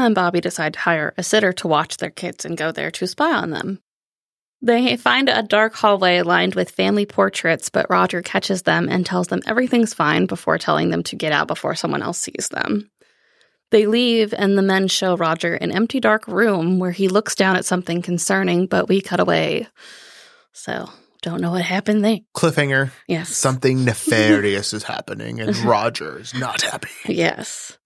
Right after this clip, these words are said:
Speaker 1: So Bobby and Joanna go to visit Roger in the morning, but he isn't answering, and they find all of his most flamboyant possessions in the trash, including clothing, a hairspray playbill, and a picture of Orlando Bloom.
Speaker 2: Ah,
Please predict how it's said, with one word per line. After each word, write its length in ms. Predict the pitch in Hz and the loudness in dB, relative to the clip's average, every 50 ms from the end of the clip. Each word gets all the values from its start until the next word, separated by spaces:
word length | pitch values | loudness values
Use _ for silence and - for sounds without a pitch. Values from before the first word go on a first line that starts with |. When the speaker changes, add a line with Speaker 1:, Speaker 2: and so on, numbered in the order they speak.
| _ _ _ - - - - - _ _ _ | _ _ _ -20 -20 -20 -20 -20 _ _ _
Speaker 1:
So 380 | - - 220 208 202 - - | 2 2 4 4 4 2 -2
Bobby 420 | 175 202 202 190 202 202 233 220 214 | -2 -4 -2 -2 -2 -2 0 0 0
and 120 | 214 202 | 0 0
Joanna 340 | - 202 190 185 185 185 180 | 0 0 0 0 0 -2 0
go 140 | 180 190 180 | 2 2 0
to 160 | 180 - - 175 | 0 -2 -8 -8
visit 320 | 180 - 226 262 269 220 | 0 0 2 2 2 2
Roger 320 | 175 180 160 160 - - 165 | 2 0 -2 0 -2 -2 -2
in 120 | 160 160 | -2 -2
the 80 | 170 180 | -2 -2
morning, 480 | 180 185 214 240 240 240 208 196 185 175 | 0 2 4 4 4 4 2 2 0 -2
but 140 | 170 - 185 | -4 -8 -8
he 160 | - - 190 | -4 -2 -2
isn't 200 | 175 - - - | -2 -2 -4 -4
answering, 640 | 180 185 185 170 - - 165 160 151 156 170 180 - _ _ _ _ - | -4 -4 -2 -4 -4 -4 -2 -2 -2 -2 -2 -4 -6 _ _ _ _ -2
and 120 | 208 196 | 0 0
they 80 | 196 185 | 0 -2
find 300 | 180 - 190 175 180 - | -2 -2 0 0 0 2
all 180 | 170 190 214 | 2 4 4
of 100 | 220 214 208 | 2 2 2
his 180 | 208 185 - | -2 -2 0
most 260 | 190 190 185 190 - - | 0 -2 0 -2 -4 -8
flamboyant 720 | - - 180 175 175 208 202 185 170 175 202 175 175 170 | -4 -2 0 2 2 0 2 2 2 2 2 2 0 -2
possessions 800 | - - 202 165 175 160 156 165 - - 160 147 143 190 202 - - | -4 -6 -6 -2 0 0 0 0 -2 -4 -4 -4 -4 -6 -6 -8 -2
in 120 | - 202 | 0 2
the 80 | 196 185 | 2 2
trash, 420 | - - 170 156 147 170 - - | 2 2 0 0 0 -2 -6 -6
including 520 | - 180 185 - - 185 175 160 156 165 170 | -6 -6 -6 -2 -2 -2 0 0 -2 -2 -4
clothing, 520 | - - 202 196 190 190 190 180 175 175 - | 0 2 2 2 2 2 0 -2 -2 -2 -4
a 60 | - | -4
hairspray 600 | 165 - 170 165 165 - - _ - 160 156 165 | -2 0 -2 -2 -2 -6 -8 _ -2 -2 -2 -2
playbill, 640 | - - - 190 185 185 190 170 170 170 175 175 185 - - - - - - 202 _ | -2 0 2 2 2 4 2 2 4 4 2 2 -2 -4 -10 -14 -14 -14 -14 -12 _
and 260 | - 214 226 220 185 | -2 0 2 2 2
a 60 | 185 | 2
picture 360 | - - - - - - 220 | -2 -4 -16 -12 -2 0 0
of 180 | 190 202 185 - | 0 0 2 2
Orlando 480 | 185 175 180 180 170 165 165 165 165 - | 2 2 2 2 -2 -2 -2 -2 -4 -4
Bloom. 400 | - - - - - 185 214 214 | -4 -6 -6 -4 -4 -2 0 0
Speaker 2:
Ah, 160 | 190 180 | 0 0